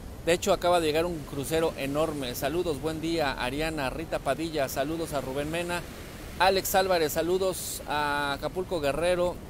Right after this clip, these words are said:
Dalia Castillón de Ramírez, saludos a mi mami Magdalena Palacios, Urisdalia Gutiérrez, saludos desde Bucerías, Antonio Ortiz, desde el D F. Acabo de estar en el Distrito Federal, fui muy cerca,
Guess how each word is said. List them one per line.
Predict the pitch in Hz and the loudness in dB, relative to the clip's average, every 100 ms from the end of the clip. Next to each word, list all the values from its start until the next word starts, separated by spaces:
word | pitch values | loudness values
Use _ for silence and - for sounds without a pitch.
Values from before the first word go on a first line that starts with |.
| - - - - - | -14 -14 -14 -12 -4
Dalia | 156 175 160 | 0 2 0
Castillón | 143 - 139 156 170 | -2 -2 -2 -2 0
de | 151 | -2
Ramírez, | 135 143 175 165 | -2 -4 -4 -4
saludos | 151 147 170 151 | -4 -4 -4 -4
a | 135 | -4
mi | 139 | -2
mami | 156 175 175 | -2 -4 -4
Magdalena | 151 135 135 151 160 | -4 -4 -2 -2 -4
Palacios, | 131 135 147 156 160 165 - - - - - - | -2 0 0 -2 -2 -4 -6 -10 -12 -12 -14 -8
Urisdalia | 147 147 135 160 170 165 | -4 -4 0 2 2 0
Gutiérrez, | 143 131 165 165 175 | -2 -4 -2 -2 -4
saludos | 147 151 165 139 | -4 -4 -4 -4
desde | 127 131 | -4 -4
Bucerías, | 123 123 139 170 156 143 | -6 -4 -2 0 -2 -2
Antonio | 131 160 160 | -4 -4 -2
Ortiz, | 139 - 185 185 156 | -4 -2 -2 -2 -2
desde | 143 139 | -2 0
el | 139 | 2
D | 175 196 | 4 4
F. | 190 180 175 - - - | 2 2 0 -2 -10 -8
Acabo | - 202 214 190 | -2 4 6 6
de | |
estar | 156 196 | 4 2
en | 190 | 2
el | 160 | -2
Distrito | 143 147 190 | -4 -4 -4
Federal, | - 143 151 185 185 - - - - - | 0 4 6 6 4 -4 -12 -12 -12 -6
fui | 160 170 175 156 | 2 4 4 2
muy | 160 165 | -2 0
cerca, | 170 165 - 165 | 2 2 4 4